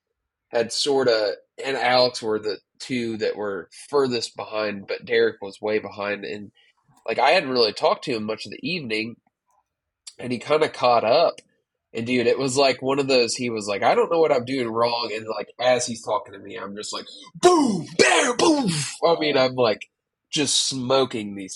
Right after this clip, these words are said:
fish right in front of him. And I kinda felt bad, and I was like, "Hey, you know, get up in front," you know. And he, like, just won't do it,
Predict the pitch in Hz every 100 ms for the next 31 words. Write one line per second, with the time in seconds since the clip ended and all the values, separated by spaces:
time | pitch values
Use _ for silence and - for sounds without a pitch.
0 | - 113 - - 120 - 104 - 90 64
1 | 60 50 _ _ _ - 127 123 175 135
2 | 113 101 131 185 175 131 135 _ - 113
3 | 113 117 110 110 160 160 147 - 120 117
4 | 104 - _ - 131 160 165 147 135 131
5 | 131 - _ _ - 117 110 101 - _
6 | _ - 120 165 175 143 113 - 117 -
7 | 120 107 98 101 107 95 - -